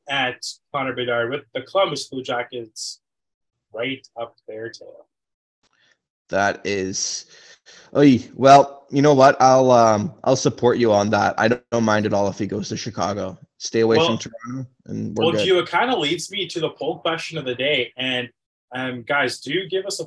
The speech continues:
Speaker 1: follow, a Twitter handle, T M Up Pod. Uh, we'll be posting our daily poll questions there, and we would like, um, or enjoy for you guys to kinda get involved in it. But our co-, poll question for the day is, Gio, what's been the most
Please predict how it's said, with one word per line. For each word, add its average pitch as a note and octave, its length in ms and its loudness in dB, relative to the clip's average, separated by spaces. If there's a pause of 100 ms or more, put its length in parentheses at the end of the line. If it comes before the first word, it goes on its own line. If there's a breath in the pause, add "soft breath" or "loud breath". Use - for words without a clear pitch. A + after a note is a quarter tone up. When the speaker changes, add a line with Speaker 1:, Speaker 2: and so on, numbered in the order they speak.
Speaker 1:
follow, C3+ 400 -2
a - 100 -18
Twitter D3 340 -8
handle, B2+ 540 -8
T D#3 360 -12
M B2+ 280 -10
Up B2 220 -8 (120)
Pod. A2 300 -8 (420)
Uh, A#2 260 -10
we'll A#2+ 340 -10
be B2+ 180 -10
posting C#3+ 320 -12
our A#2+ 100 -4
daily B2+ 380 -10
poll C3 140 -10
questions A#2 500 -14
there, B2 220 -4
and A2+ 100 -10
we A2 80 -14
would C3 240 -12
like, A#2+ 280 -8 (160)
um, G#2+ 360 -18 (380)
or G2 180 -20
enjoy A#2+ 360 -8
for B2 80 -14
you B2 120 -10
guys B2 140 -12
to - 80 -20
kinda B2 140 -12
get B2 140 -8
involved A#2 380 -12
in G#2+ 80 -6
it. G#2 120 -20 (360)
But B2 100 -6
our C#3 200 -6
co-, D3 320 -8
poll F3+ 180 -4
question G3+ 420 -10
for C#3+ 140 -8
the B2 100 -10
day C3+ 260 -6
is, A2 340 -10 (500)
Gio, B2+ 400 -2
what's B2+ 600 -8
been G#3+ 180 -8
the F#3 100 0
most C3 640 -8